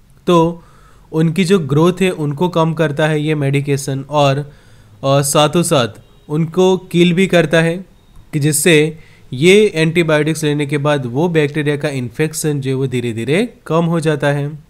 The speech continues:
और कई बार, अ, बैक्टीरियल इन्फेक्शन को ट्रीट करने के लिए और साथों साथ उसको, अ, प्रिवेंट करने के लिए भी, कि प्रिवेंशन के लिए भी और उसके इलाज में भी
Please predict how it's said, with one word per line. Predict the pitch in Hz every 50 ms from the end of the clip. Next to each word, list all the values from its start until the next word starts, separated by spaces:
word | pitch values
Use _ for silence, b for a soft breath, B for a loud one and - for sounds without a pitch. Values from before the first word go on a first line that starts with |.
| _ _ _ _ _ _ _ _ _ _ _ - _ _ _ -
और | 165 170 160
कई | - 180 175 175
बार, | 160 175 170 165 170
अ, | 185 196 - - _ _ _ _ _ _ _ _ _ _ - - - 147 147 147 151
बैक्टीरियल | 151 147 147 151 147 139 147 185 190 196 196
इन्फेक्शन | 185 175 170 156 170 170 160 - - 170 170
को | 160 165 175
ट्रीट | 160 - - 143 139 147 165 160
करने | 160 180 175 165 165 165 165
के | 151 170
लिए | 170 165 170 170
और | - 160 160
साथों | 151 - - 147 139 139 147 151
साथ | 143 147 156 151
उसको, | 139 151 143 143 - - 170 160 151 156 170 180
अ, | - - - - - - - - - - - 143 143 147
प्रिवेंट | 143 143 - - - 151 170 175 170 190 208 208 196 190
करने | 180 185 175 165 170 170 160
के | 147 165
लिए | 143 131 127 120
भी, | 104 110 104 101 107 - - - - - - - - - - - - - -
कि | 147 139
प्रिवेंशन | - 143 135 135 135 156 170 175 160 - 175 170 165
के | 165 175
लिए | 170 170 170 170 160
भी | 151 170 196 226 - - -
और | 147 143 139 143 143 135 113 B B B B B B B B B B
उसके | 151 151 143 - - 170 165
इलाज | 170 165 160 156 156 156 147 139 120
में | 123 131 135 135 131 123
भी | 147 156 147 135 147 156